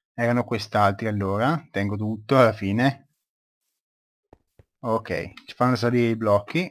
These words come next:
Mi metto tutto che, anche se vado veloce, è uguale. Levo questo. Che non mi fa. No, e alla fine erano i pantaloni. Va bene, allora. Cosa volevo fare?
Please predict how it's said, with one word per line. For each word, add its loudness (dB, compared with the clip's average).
Mi -8
metto -4
tutto -10
che, -8
anche -8
se -6
vado -6
veloce, -4
è -10
uguale. 0
Levo -4
questo. -6
Che -10
non -2
mi -2
fa. -2
No, -2
e -8
alla -2
fine -2
erano -4
i -8
pantaloni. -6
Va -4
bene, -2
allora. -6
Cosa 2
volevo 4
fare? -2